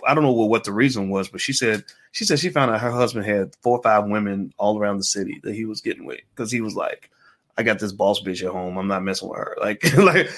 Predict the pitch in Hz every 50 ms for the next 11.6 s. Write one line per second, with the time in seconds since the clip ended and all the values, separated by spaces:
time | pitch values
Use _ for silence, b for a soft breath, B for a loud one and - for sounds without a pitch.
0 | - - 127 123 131 127 131 113 117 127 135 131 131 131 131 123 110 107 123 120
1 | 120 117 104 110 107 113 117 110 95 82 73 73 - - 107 110 113 110 104 113
2 | 110 110 104 95 98 98 98 98 95 95 _ _ _ _ _ _ _ _ - 101
3 | 98 95 95 - - 98 - _ 104 104 104 101 104 104 101 98 92 101 104 92
4 | 76 71 80 98 104 98 - - - 110 110 107 101 98 117 107 - - 147 139
5 | 123 123 - - 117 110 107 110 - 104 98 104 107 110 104 101 - 101 - -
6 | 120 107 - - 110 101 98 101 95 95 92 95 - 104 101 101 98 101 95 101
7 | 101 95 95 95 - 107 104 101 95 - - 95 - - - 110 110 104 98 -
8 | 143 - _ _ _ _ _ _ _ _ _ _ _ 98 95 107 110 101 95 92
9 | 98 101 98 - - - - 101 104 107 - - 107 95 90 92 95 98 98 95
10 | 92 92 90 - 95 90 87 98 92 90 92 95 92 98 92 90 87 - _ -
11 | 98 95 95 92 92 95 95 92 92 90 87 -